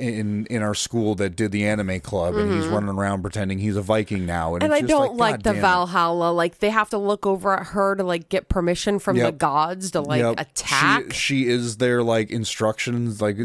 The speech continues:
Speaker 2: Does,
Speaker 1: I
Speaker 2: do
Speaker 1: don't
Speaker 2: they
Speaker 1: know.
Speaker 2: really need her to tell them, like, "Go ahead and attack"?
Speaker 1: I think they leaned a little bit too hard into it.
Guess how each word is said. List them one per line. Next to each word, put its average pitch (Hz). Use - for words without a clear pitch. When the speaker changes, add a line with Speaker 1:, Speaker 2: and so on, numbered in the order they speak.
Speaker 2:
Does, 226
Speaker 1:
I -
Speaker 2:
do 247
Speaker 1:
don't 247
Speaker 2:
they 220
Speaker 1:
know. 208
Speaker 2:
really 226
need 214
her 220
to 185
tell 180
them, 208
like, 180
"Go 175
ahead 180
and 165
attack"? 175
Speaker 1:
I 135
think 165
they 156
leaned 135
a 117
little 117
bit 117
too 104
hard 101
into 110
it. -